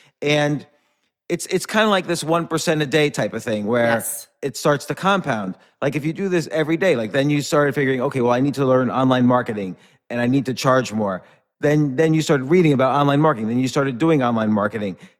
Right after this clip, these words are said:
Speaker 1: Then you started getting clients and getting more confidence. And suddenly you were a badass
Speaker 2: Right.
Speaker 1: And, and then, and you also had the confidence and ability to write the book and the confidence and ability to sell the book, just like you were helping other people do.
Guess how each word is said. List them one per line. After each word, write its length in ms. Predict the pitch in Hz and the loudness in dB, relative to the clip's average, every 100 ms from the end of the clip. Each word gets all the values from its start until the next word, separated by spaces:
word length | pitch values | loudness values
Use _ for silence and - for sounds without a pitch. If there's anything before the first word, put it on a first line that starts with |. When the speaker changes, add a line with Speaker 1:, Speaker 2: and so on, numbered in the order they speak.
| _ | _
Speaker 1:
Then 760 | 147 160 165 160 147 90 90 101 127 | -2 0 0 -2 -4 -12 -20 -20 -18
you 260 | 131 147 | -10 -6
started 260 | 143 160 147 | 0 0 0
getting 220 | 156 156 | 0 -2
clients 400 | - 170 165 131 | -2 -2 -2 -2
and 100 | 120 | -2
getting 220 | 139 143 | 0 0
more 140 | 143 135 | 0 2
confidence. 640 | 160 170 139 123 123 - _ _ | 2 0 -2 -2 -4 -6 _ _
And 140 | - 135 | -10 0
suddenly 380 | 214 196 165 | 2 4 2
you 180 | 151 147 | 2 0
were 300 | 147 170 170 | 2 4 4
a 80 | 156 | 2
badass 720 | 156 180 175 120 127 147 - _ _ - | 2 2 2 0 0 -2 -10 _ _ -6
Speaker 2:
Right. 200 | 170 165 | 0 4
Speaker 1:
And, 500 | 147 143 151 143 - _ _ _ | 4 4 0 -2 -6 _ _ _
and 220 | 156 156 156 | -2 0 2
then, 200 | 170 165 | 2 2
and 200 | 160 165 | 2 4
you 100 | 170 | 2
also 200 | 175 165 | 4 2
had 400 | 143 147 - - _ | 2 0 -6 -20 _
the 180 | - 131 | -8 -6
confidence 600 | - 139 143 151 160 151 | -2 -2 -2 -2 -2 -2
and 180 | 135 127 | -4 -4
ability 540 | 110 160 165 139 143 | 0 0 0 -2 -4
to 160 | - 117 | -4 -2
write 340 | 127 135 120 _ _ | 0 0 -2 _ _
the 100 | 131 | -6
book 400 | 117 123 156 - - _ _ | 0 0 0 -6 -18 _ _
and 240 | 139 127 123 | -4 -2 -2
the 60 | |
confidence 400 | 123 143 139 135 | -2 -4 -2 -4
and 100 | 139 | -2
ability 320 | 127 135 135 | 2 2 2
to 60 | 123 | 0
sell 360 | - 147 151 156 | 0 2 2 2
the 100 | 117 | -2
book, 320 | 117 147 - | -2 -2 -4
just 160 | 123 | -6
like 160 | 135 120 | -6 -2
you 60 | 123 | 0
were 60 | |
helping 280 | 127 123 117 | 0 -2 -4
other 180 | 131 113 | -4 -4
people 280 | 123 107 113 | -4 -6 -6
do. 340 | 110 120 | -4 -4